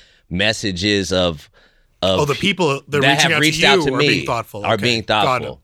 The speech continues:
Speaker 2: Got
Speaker 1: Yeah,
Speaker 2: it.
Speaker 1: they're
Speaker 2: Yeah.
Speaker 1: being, you're actually being humble. There, it, it takes a
Speaker 2: Hmm.
Speaker 1: humility, and if you really have a question or say, "I wanna show support,"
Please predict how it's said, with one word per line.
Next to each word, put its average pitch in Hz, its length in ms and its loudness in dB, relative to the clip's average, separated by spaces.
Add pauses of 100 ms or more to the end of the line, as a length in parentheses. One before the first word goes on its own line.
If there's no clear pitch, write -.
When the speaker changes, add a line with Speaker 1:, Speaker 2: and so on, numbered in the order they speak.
(120)
Speaker 2:
Got 101 80 -2
Speaker 1:
Yeah, 101 140 0
Speaker 2:
it. 82 80 -10
Speaker 1:
they're 101 120 -2
Speaker 2:
Yeah. 113 100 -8
Speaker 1:
being, 110 500 0 (800)
you're 107 300 0
actually 123 460 -2
being 113 300 0
humble. 101 600 -6 (220)
There, 101 240 -2 (120)
it, 101 180 0
it 101 140 -2
takes 110 280 -2
a 98 40 -4
Speaker 2:
Hmm. 90 40 -6
Speaker 1:
humility, 104 800 0
and 92 120 0
if 95 120 -6
you 104 160 0
really 104 260 0
have 95 180 -2
a 87 80 -8
question 104 540 -4
or 87 100 0
say, 85 180 -2
"I 85 120 0
wanna 92 240 -2
show 95 200 0
support," 113 640 -2